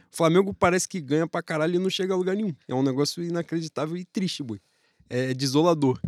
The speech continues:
um pouco. Mas falaremos sobre isso, né?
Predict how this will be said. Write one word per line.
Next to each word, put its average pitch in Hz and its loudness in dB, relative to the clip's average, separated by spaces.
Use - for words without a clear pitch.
um 120 -6
pouco. - -4
Mas 117 4
falaremos 143 4
sobre 123 0
isso, - -4
né? 120 0